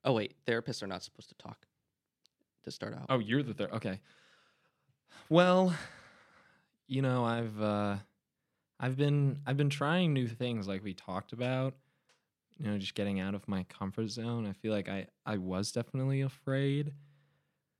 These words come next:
Speaker 2: to try things because I didn't know whether I would be good at them or whether people would judge me. So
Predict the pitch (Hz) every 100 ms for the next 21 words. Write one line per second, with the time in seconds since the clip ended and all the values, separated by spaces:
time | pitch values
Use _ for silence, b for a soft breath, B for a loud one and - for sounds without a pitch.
0 | _ - 147 - 147 151 143 156 151 151
1 | 139 107 110 107 107 107 98 101 104 104
2 | 101 - 101 101 101 95 92 95 b b
3 | b _ _ - 110 107 98 101 110 -
4 | 117 117 110 104 101 98 - 110 110 95
5 | 107 104 110 110 104 - 98 101